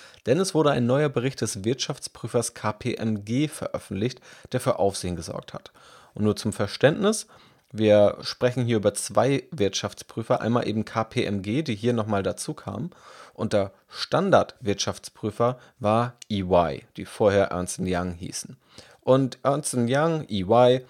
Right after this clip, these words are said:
hat also immer den, die Bilanzen abgesegnet oder war auch jetzt dafür zuständig, darauf kommen wir gleich noch. Und K P M G wurde eben dazu geholt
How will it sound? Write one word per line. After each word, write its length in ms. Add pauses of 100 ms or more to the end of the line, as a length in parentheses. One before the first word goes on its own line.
(260)
hat 100
also 220
immer 160
den, 320 (200)
die 60
Bilanzen 560
abgesegnet 580
oder 180
war 80
auch 80
jetzt 280
dafür 200
zuständig, 540
darauf 240
kommen 180
wir 60
gleich 260
noch. 200 (300)
Und 140
K 160
P 140
M 140
G 220
wurde 200
eben 140
dazu 300
geholt 380